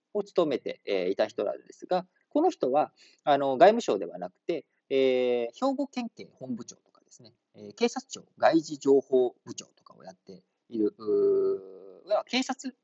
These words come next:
関係の、えー、人だったわけです。で、この国家安全保障局、うー、中心になっているベースの、おー、四大臣会議っていうのは、えー、内閣総理大臣、えー、官房長官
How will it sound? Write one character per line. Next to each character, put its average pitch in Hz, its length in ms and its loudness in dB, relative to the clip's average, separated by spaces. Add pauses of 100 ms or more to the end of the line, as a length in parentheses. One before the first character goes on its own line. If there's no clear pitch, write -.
(200)
関 220 240 4
係 - 200 -18 (760)
の、 175 300 -4 (280)
え 120 280 0
ー、 - 20 -2
人 110 140 0
だ 101 80 0
っ - 40 -20
た - 60 -16
わ - 80 -16
け - 100 -18
で - 60 -20
す。 - 100 -20 (460)
で、 202 80 0
こ 202 140 2
の 202 180 4
国 269 220 -6
家 214 140 4
安 214 100 -2
全 233 120 2
保 233 120 -4
障 254 200 0
局、 147 340 -4
う 147 60 -2 (560)
ー、 - 40 -14 (120)
中 330 200 0
心 349 160 -4
に 349 100 -4
な 339 80 4
っ 339 100 -4
て 196 220 2
い 175 40 -2
る 175 120 0
ベ 220 140 0
ー 269 80 0
ス 269 120 -6
の、 185 560 2
お 180 60 0
ー、 - 20 0
四 220 180 2
大 226 180 4
臣 214 180 -12
会 208 220 -4
議 120 100 -10
っ - 20 -14
て - 200 -16
い 104 100 -6
う 101 60 -10
の 147 100 -10
は、 247 180 -6 (300)
え 127 500 2
ー、 - 20 -2
内 135 160 2
閣 110 180 -12
総 104 240 -6
理 104 100 -8
大 101 220 -4
臣、 170 320 -12
え 104 320 -4
ー、 98 40 -6
官 117 280 -4
房 107 240 2
長 104 240 -2
官 240 340 -8